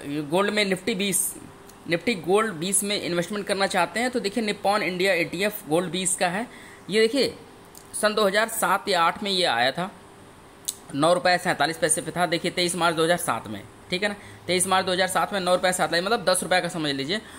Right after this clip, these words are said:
और अभी पन्द्रह सालों में ये पैसा कितना हो गया, लगभग साढ़े चार गुना हो गया। तो ध्यान दीजिएगा कि यदि आप चाहते हैं गोल्ड, गोल्ड ईटीएफ़ में जाना तो बिल्कुल जा सकते हैं, कोई दिक्कत नहीं है, लेकिन हाँ पन्द्रह साल में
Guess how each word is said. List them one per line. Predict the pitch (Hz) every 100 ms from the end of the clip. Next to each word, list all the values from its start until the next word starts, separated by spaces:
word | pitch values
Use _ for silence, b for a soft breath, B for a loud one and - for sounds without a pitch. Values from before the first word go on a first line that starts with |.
| B -
और | 170
अभी | - 175 240
पन्द्रह | 202 208
सालों | 214 190 185
में | 202
ये | 196
पैसा | 190 185 208
कितना | 202 214
हो | 180
गया, | 101 107 123
लगभग | 113 107 156
साढ़े | 180 175
चार | 175 180
गुना | 180 175
हो | 156
गया। | 156 - B B -
तो |
ध्यान | 190 220 254
दीजिएगा | 240 240 269
कि | 254 190 175
यदि | 190 262
आप | 190 185 - - - -
चाहते | - 151 254
हैं | 247
गोल्ड, | 226 226 208 - -
गोल्ड | 143 165 202
ईटीएफ़ | 196 202 208
में | 220
जाना | 185 202
तो | 233
बिल्कुल | 185 180 269
जा | 180
सकते | 135 143 190
हैं, | 185
कोई | 185
दिक्कत | 175 202 190
नहीं | 180 185
है, |
लेकिन | 214 202
हाँ | 190 165 175
पन्द्रह | 170 175
साल | 170 175
में | 196